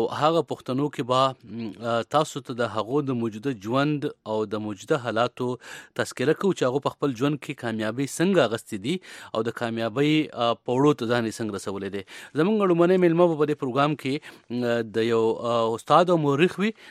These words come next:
څو لحظو کې موږ سره ملګری کیږي او زموږ دویم میلمنه چې ده، هغه به پروفیسر، آ، آ، ډاکټر عصمت جهان وي. پروفیسر ډاکټر عصمت جهان چې ده، هغه د، آ، ګران اردوونکو د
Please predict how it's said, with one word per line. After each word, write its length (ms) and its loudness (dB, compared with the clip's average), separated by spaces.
څو 100 0
لحظو 240 2
کې 100 -4
موږ 120 0
سره 160 0
ملګری 340 0
کیږي 240 -6
او 80 2
زموږ 440 -2
دویم 180 4
میلمنه 340 0
چې 100 -8
ده، 140 -2
هغه 140 -4
به 180 0
پروفیسر، 480 0
آ، 460 -4
آ، 440 0
ډاکټر 380 -2
عصمت 420 -8
جهان 320 -2
وي. 100 -6
پروفیسر 420 -8
ډاکټر 420 -2
عصمت 400 -12
جهان 240 -6
چې 120 -10
ده، 200 -6
هغه 180 -4
د، 100 -4
آ، 840 -2
ګران 260 0
اردوونکو 440 0
د 140 -4